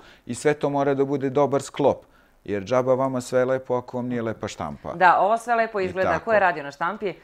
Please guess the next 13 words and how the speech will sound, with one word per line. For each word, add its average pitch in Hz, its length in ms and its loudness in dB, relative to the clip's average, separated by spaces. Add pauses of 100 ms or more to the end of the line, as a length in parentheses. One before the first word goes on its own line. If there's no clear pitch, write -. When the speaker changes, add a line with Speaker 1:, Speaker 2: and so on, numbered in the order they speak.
(140)
Speaker 2:
kada 170 140 -2
Speaker 1:
Pa, 165 240 2
Speaker 2:
smo 147 160 -16
već, 170 220 -6
eto, 156 220 -8
pomenuli? 147 480 -6
Speaker 1:
na 104 280 -2
štampi 131 520 -4
je 117 600 2
radila 107 680 2
Jovana 101 340 -2
Jašović. 82 600 -8 (320)
Speaker 2:
Mhm. 156 100 -18